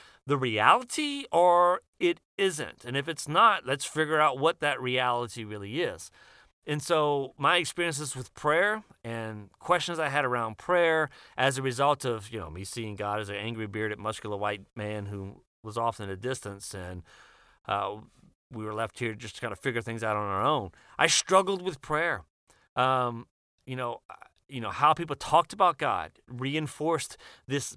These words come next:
picture, this image of God in my mind. Um, God wasn't loving. Man, God was not loving. Um,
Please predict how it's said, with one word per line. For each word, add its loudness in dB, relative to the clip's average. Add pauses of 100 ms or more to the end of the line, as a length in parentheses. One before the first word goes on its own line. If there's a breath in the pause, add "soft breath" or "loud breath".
picture, -4
this -14
image -8
of -12
God -2
in -10
my -8
mind. -4 (500 soft breath)
Um, -2 (240 soft breath)
God 4
wasn't 2
loving. 2 (340)
Man, 4
God -2
was 6
not 4
loving. 4 (600 soft breath)
Um, 2